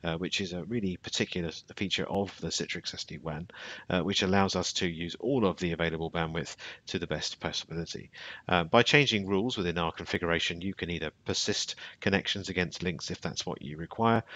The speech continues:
or you can load balance our traffic across the multiple connections. And in some instances, if you've got things like voice over I P or H D X,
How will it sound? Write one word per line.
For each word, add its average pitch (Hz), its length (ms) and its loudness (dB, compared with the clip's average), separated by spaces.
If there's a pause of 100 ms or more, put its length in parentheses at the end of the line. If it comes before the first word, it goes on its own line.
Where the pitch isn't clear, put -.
(220)
or 147 100 2
you 107 100 4
can 92 180 -4
load 90 220 0
balance 82 360 2
our 82 120 -2
traffic - 480 -6
across - 300 -8
the 82 140 -10
multiple - 360 -12 (100)
connections. - 540 -10 (380)
And 98 100 8
in 90 100 4
some 113 240 6
instances, 104 640 0 (280)
if - 140 -4
you've 92 80 -8
got - 160 -4
things 85 260 -4
like 78 200 -2
voice 98 260 2
over 90 260 0
I 92 80 4
P 120 340 4
or 85 160 0
H 95 200 4
D 107 120 6
X, - 240 4